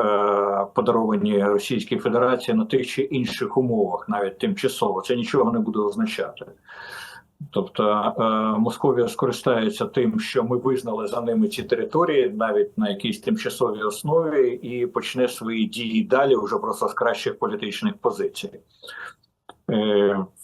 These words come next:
е, нато не прийме воюючу країну або країну під загрозою війни в свої ряди ближчим часом,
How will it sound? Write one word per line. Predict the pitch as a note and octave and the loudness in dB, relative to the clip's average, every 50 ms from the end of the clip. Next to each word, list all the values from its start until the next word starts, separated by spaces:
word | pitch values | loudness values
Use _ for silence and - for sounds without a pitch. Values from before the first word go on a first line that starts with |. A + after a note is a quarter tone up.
| - - - - - F3+ G3 - _ _ _ _ _ _ _ _ - A3+ - - - | -20 -20 -20 -20 -20 -20 -20 -20 _ _ _ _ _ _ _ _ -14 -14 -10 -4 -2
е, | C3 A#2+ A#2+ A#2 A2+ A2+ A2+ A2 A2+ A#2+ - - | 0 2 2 2 2 2 2 2 2 0 0 0
нато | B2 A#2+ C#3 D#3+ F3 - - - C#3 C3 B2 C3 - - | 0 2 4 2 2 2 4 4 6 6 4 2 -2 -2
не | B2+ B2+ C#3+ D3 C3 | -2 0 2 2 0
прийме | - - C#3 C#3+ D3 C3+ A#2+ A2+ G#2 | 2 2 2 4 4 4 2 2 2
воюючу | G2 A2 A2 G#2+ A2+ A2+ A2 G#2 G2+ G2 - - G#2 - | 2 0 0 -2 0 0 0 0 0 -2 -2 -4 -4 -2
країну | - G2+ G#2+ A#2+ D3+ E3+ E3+ D3+ | -2 -4 -2 -2 -2 -2 -2 0
або | A2+ G2+ F#2+ G#2 G#2+ G#2 G#2 G#2 G2+ | 0 0 0 0 0 2 4 2 2
країну | - - G#2 A2+ A2+ A2 G#2 G#2 G2+ | 0 0 -4 -4 -4 -4 -4 -4 -6
під | G2 - - A2+ G2+ - | -6 -4 -6 -6 -6 -4
загрозою | - A#2 G2 G#2 A2 G#2+ G2 F#2 G2+ G#2 G2+ G2 | -4 -4 -2 -2 -2 -4 -4 -2 -2 -2 -2 -2
війни | G2+ G#2+ G#2 G#2+ A#2 C3 C#3 C#3 C3 | -2 -6 -6 -4 -2 0 2 2 2
в | A2+ F#2 F2+ G#2 G#2+ G#2+ G2+ | 0 -2 -2 -2 -2 -2 -2
свої | - - - G2 G2 G#2 G#2 G2+ G#2 G#2 | -4 -8 -8 -6 -4 -4 -2 -4 -4 -2
ряди | G#2 G2 F#2+ A2 A2 G#2+ G#2+ G#2 | -4 -4 -2 -2 -4 -2 -2 -4
ближчим | F#2+ F2 G2+ G2+ G2+ G2 G2+ - - G2 F2+ | -4 -4 -6 -6 -6 -6 -6 -6 -4 -4 -4
часом, | - - - A#2 A#2 - - - G2+ F2+ F2 | -4 -2 0 0 0 -2 -2 -6 -6 -6 -6